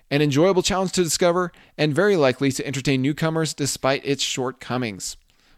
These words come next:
Plus, it contains plenty of bags. My current rating of the Red Cathedral, six point five out of ten.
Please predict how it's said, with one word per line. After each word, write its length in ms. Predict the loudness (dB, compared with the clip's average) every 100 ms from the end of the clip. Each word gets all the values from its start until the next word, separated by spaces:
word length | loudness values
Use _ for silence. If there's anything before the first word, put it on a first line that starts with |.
| 0
Plus, 180 | 2 4
it 60 |
contains 400 | 2 2 0 -2
plenty 560 | -6 -4 -4 -2 -4 -4
of 240 | -6 -6
bags. 580 | -4 0 0 0 -4 -10 -12 _ _ -4
My 180 | 0 2
current 260 | 2 2
rating 360 | 2 2 2 0
of 160 | -2 0
the 80 |
Red 240 | 4 2 2
Cathedral, 600 | -2 0 2 2 0 -2 _ _
six 320 | -6 -4 -2
point 300 | -2 -4 -2
five 380 | -2 0 0 -4
out 120 | -4 -6
of 100 | -6
ten. 400 | -8 -8 -10